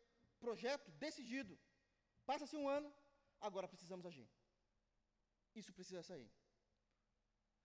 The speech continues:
Na igreja da Nova Aliança, é a mesma coisa. A igreja peca,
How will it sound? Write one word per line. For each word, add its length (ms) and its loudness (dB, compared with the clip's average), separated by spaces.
Na 200 2
igreja 520 0
da 100 0
Nova 220 -2
Aliança, 480 -2
é 160 8
a 80 4
mesma 420 0
coisa. 400 2
A 120 6
igreja 340 0
peca, 560 4